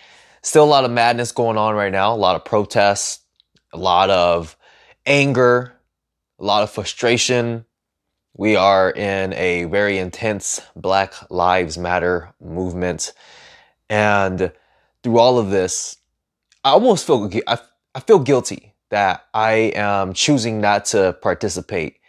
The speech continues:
with what's going on. I'm choosing to limit my posting about that. I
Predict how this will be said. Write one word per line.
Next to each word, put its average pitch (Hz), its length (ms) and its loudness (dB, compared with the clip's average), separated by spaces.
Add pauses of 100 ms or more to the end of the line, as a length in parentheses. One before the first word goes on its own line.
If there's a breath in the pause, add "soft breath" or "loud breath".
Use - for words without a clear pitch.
(420 soft breath)
with 87 520 -2
what's 104 220 0
going 98 240 0
on. 82 360 -6 (180)
I'm 95 80 -14
choosing 107 560 0 (520)
to 87 440 0 (320)
limit 113 480 -2
my 101 120 -2
posting 87 760 -4 (640)
about 104 340 2
that. - 240 -6 (880)
I 104 540 0